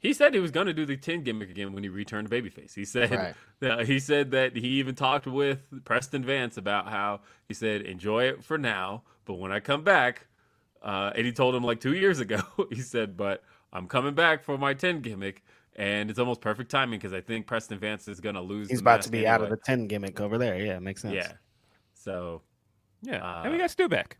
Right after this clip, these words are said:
Speaker 3: That was dope.
Speaker 2: Yeah, that was
Speaker 1: Yeah.
Speaker 2: cool.
Speaker 1: That was cool too. I don't know if it's permanent, he, but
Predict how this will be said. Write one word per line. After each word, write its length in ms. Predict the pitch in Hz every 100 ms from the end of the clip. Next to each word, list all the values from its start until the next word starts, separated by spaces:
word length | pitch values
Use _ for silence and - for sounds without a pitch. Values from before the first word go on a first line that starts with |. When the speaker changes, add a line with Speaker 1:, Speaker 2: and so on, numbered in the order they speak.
| -
Speaker 3:
That 80 | -
was 100 | 135
dope. 200 | - - _ _ _ -
Speaker 2:
Yeah, 180 | 320 294
that 120 | 208
was 120 | 277 -
Speaker 1:
Yeah. 40 |
Speaker 2:
cool. 280 | 113 92 - _ _ _ _ _ _ _ _ _ _ _ _
Speaker 1:
That 100 | -
was 120 | 320 -
cool 160 | 330
too. 200 | - 311 - _
I 140 | - 170
don't 80 | 190
know 80 |
if 100 | 185
it's 80 | 151
permanent, 460 | - 180 120 95 - 113
he, 580 | 107 104 101 101 101
but 380 | 95 101 95 85